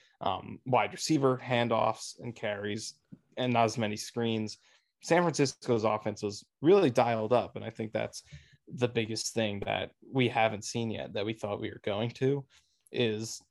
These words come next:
we thought we were gonna see a lot of that schemed up production, and it would make Zach Wilson's life easier. Uh, we haven't seen a lot of that, so I think that's the biggest difference.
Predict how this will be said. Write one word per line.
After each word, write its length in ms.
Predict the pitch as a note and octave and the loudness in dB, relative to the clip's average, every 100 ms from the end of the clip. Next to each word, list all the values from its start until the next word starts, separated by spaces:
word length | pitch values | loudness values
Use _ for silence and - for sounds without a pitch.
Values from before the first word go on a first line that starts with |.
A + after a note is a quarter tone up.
| - | -6
we 200 | C3 B2+ | 0 2
thought 220 | A#2+ A#2 | 4 4
we 60 | C#3 | 4
were 60 | |
gonna 120 | D3+ C#3 | 2 0
see 160 | G#3+ | 0
a 60 | D3 | 0
lot 180 | A2+ G2+ | 0 0
of 60 | |
that 200 | G2+ G2+ | -4 -8
schemed 300 | - A#2 A2 | -6 -4 -2
up 160 | G2+ - | -4 -4
production, 420 | A2 G#2+ - G#2 _ _ G2 F#2+ G#2+ | -2 -2 -4 -12 _ _ -20 -16 -8
and 120 | A2 | -4
it 100 | A2+ - | -4 0
would 160 | B2 | 2
make 160 | C3 C#3+ | 4 4
Zach 240 | A#2 G#2+ - | 2 0 0
Wilson's 300 | A2 G#2+ G#2 | -2 -4 -6
life 260 | G#2 G#2+ | -6 -4
easier. 440 | A2 G#2 G#2 - - _ _ - | -6 -6 -8 -10 -12 _ _ -8
Uh, 160 | G#2 G2 | -4 -2
we 120 | A#2 | 0
haven't 300 | B2 A#2 G#2+ | 2 2 0
seen 420 | - A2 G2+ - - | -4 -6 -6 -10 -6
a 80 | B2 | -2
lot 240 | A2+ G#2 | 0 0
of 100 | A2+ | -4
that, 240 | - - - | -6 -8 -4
so 100 | A#2+ | -2
I 40 | |
think 180 | A2+ A2+ | 0 -2
that's 220 | G#2 A2 | -2 -4
the 80 | - | -4
biggest 280 | G#2+ A2 - | -6 -6 -10
difference. 500 | A2 A#2 G#2+ - | -12 -10 -10 -12